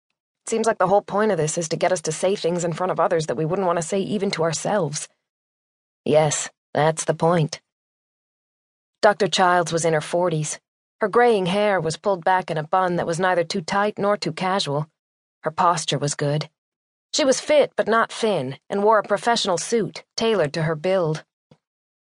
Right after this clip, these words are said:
Her glasses were stylish, and she wore just enough makeup that Dagny wasn't sure she was wearing any. Her cadence was clear, and her sentences were concise. She never stumbled over words or changed course mid-thought.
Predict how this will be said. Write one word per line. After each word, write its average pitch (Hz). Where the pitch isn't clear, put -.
Her 214
glasses 208
were 170
stylish, 190
and 220
she 240
wore 202
just 233
enough 254
makeup 208
that -
Dagny 202
wasn't 185
sure 208
she 190
was 170
wearing 175
any. 165
Her 220
cadence 220
was 185
clear, 147
and 180
her 175
sentences 165
were 147
concise. 156
She 170
never 175
stumbled 170
over 151
words 156
or 131
changed 165
course 185
mid-thought. 165